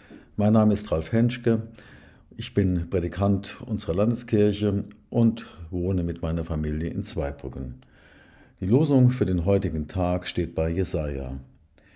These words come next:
„Jünglinge werden müde und matt und Männer straucheln und fallen. Aber die auf den Herrn harren, kriegen neue Kraft, dass sie auffahren mit Flügeln wie Adler, dass sie laufen und nicht matt werden.“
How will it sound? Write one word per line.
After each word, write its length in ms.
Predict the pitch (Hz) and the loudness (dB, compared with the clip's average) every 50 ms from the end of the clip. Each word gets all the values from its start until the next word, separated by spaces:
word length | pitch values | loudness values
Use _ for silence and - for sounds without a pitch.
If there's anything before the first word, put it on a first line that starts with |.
| _ _ _ _ - _ _ _ _ _ _ _ _ _ | _ _ _ _ -20 _ _ _ _ _ _ _ _ _
„Jünglinge 520 | - 98 117 127 143 139 139 135 135 123 110 | 4 8 10 10 10 12 10 12 12 10 10
werden 400 | 107 107 104 - 92 92 95 104 | 10 8 6 6 4 4 6 8
müde 260 | 120 143 156 147 123 | 8 8 8 6 4
und 220 | 101 87 - - | 2 2 -2 -2
matt 440 | 87 92 107 127 127 - - - - - - - | 0 2 2 2 0 -2 -10 -14 -14 -16 -10 -4
und 160 | - 113 80 | -4 -2 0
Männer 260 | 92 95 95 104 101 92 | 2 4 4 4 4 4
straucheln 640 | - - - - 78 90 107 113 - 123 110 - | 2 -2 -2 0 2 4 4 4 4 4 4 4
und 160 | 87 104 - | 4 0 -2
fallen. 500 | - - 92 87 80 73 71 71 67 65 - - _ _ - - _ - _ _ _ _ - | 0 0 2 2 2 0 -2 -4 -6 -8 -12 -16 _ _ -20 -20 _ -20 _ _ _ _ -4
Aber 500 | - 90 101 101 104 110 107 107 104 - - - - - - - | 0 2 4 6 6 6 4 4 0 -4 -12 -20 -20 -8 0 6
die 100 | 120 123 | 6 6
auf 120 | 120 123 | 8 6
den 160 | - 104 92 | 4 2 2
Herrn 500 | 87 92 95 95 101 110 110 101 85 80 | 4 4 4 4 6 6 4 2 2 2
harren, 480 | 92 92 95 98 107 104 101 98 98 - | 2 2 2 2 2 0 0 -2 -4 -8
kriegen 340 | - - - 107 98 - 87 | -8 0 2 2 2 2 2
neue 300 | 90 90 87 87 82 80 | 2 2 2 2 0 -2
Kraft, 520 | - - - 95 104 104 - - - - - - - - - - | -4 0 2 2 2 2 -2 -14 -18 -20 -20 -20 -20 -20 -14 -6
dass 160 | - 90 82 | -4 -2 2
sie 100 | 92 113 | 2 4
auffahren 680 | - 92 110 123 123 - - 117 107 104 104 104 95 87 | 4 6 6 4 6 6 8 8 8 8 6 4 2 2
mit 180 | 85 85 82 | 0 -2 -6
Flügeln 640 | - - - 98 104 113 120 117 113 110 104 98 90 | -8 -4 0 4 6 6 6 8 8 6 6 6 4
wie 120 | 98 101 | 2 2
Adler, 600 | - 78 87 95 101 - 104 98 95 95 95 - - - - - - - - - - | 2 2 2 0 2 2 2 2 2 2 0 -6 -14 -20 -20 -20 -20 -20 -14 -6 -4
dass 140 | 95 87 | -2 0
sie 60 | 92 92 | 0 2
laufen 580 | 92 82 85 101 113 113 - 113 104 101 98 | 2 4 4 4 2 2 0 0 0 2 0
und 320 | 98 - - 107 98 - 107 | -2 -4 -6 -6 -2 2 2
nicht 280 | 110 110 - - - | 2 2 0 -4 -4
matt 300 | - 78 73 65 - - | -4 -4 -4 -4 -8 -8
werden.“ 460 | - 71 67 65 65 64 64 64 64 | -8 -6 -6 -6 -6 -8 -8 -10 -10